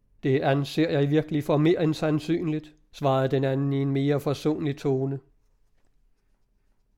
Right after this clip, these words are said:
"Kunsten," sagde Robert med varme, "bærer lønnen i sig selv. Gives der nogen ren legemlig nydelse, som penge kan købe,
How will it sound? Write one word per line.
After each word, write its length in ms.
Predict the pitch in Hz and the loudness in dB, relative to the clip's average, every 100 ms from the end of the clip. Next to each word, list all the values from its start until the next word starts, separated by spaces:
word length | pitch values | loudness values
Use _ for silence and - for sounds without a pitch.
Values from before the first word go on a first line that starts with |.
| _ - | _ -4
"Kunsten," 640 | 135 139 - - 139 135 - _ _ | 0 2 0 -4 -2 -2 -8 _ _
sagde 500 | - 151 131 127 127 | -6 0 0 0 0
Robert 220 | 123 131 131 | -2 -2 0
med 160 | 131 | 0
varme, 440 | 131 127 127 131 127 _ _ _ _ _ | 2 0 -2 -4 -8 _ _ _ _ _
"bærer 380 | 151 170 190 190 | 0 2 2 0
lønnen 380 | 147 139 156 147 | 0 0 0 0
i 80 | 143 | 0
sig 280 | 160 139 | 0 0
selv. 420 | 135 - 139 - 135 _ _ _ _ _ _ _ _ _ _ _ _ _ - | -2 -4 -4 -4 -10 _ _ _ _ _ _ _ _ _ _ _ _ _ -4
Gives 360 | 151 151 147 | 0 2 2
der 180 | 156 147 | 2 4
nogen 340 | 151 160 156 | 4 4 4
ren 240 | 151 160 156 | 2 0 2
legemlig 460 | 156 156 160 156 | 4 4 4 2
nydelse, 420 | 160 156 160 147 147 | 2 2 2 0 0
som 220 | 165 143 | 0 2
penge 300 | 160 156 156 | 2 2 2
kan 180 | 160 147 | 0 -2
købe, 460 | 160 170 - 180 | 0 -2 -4 -12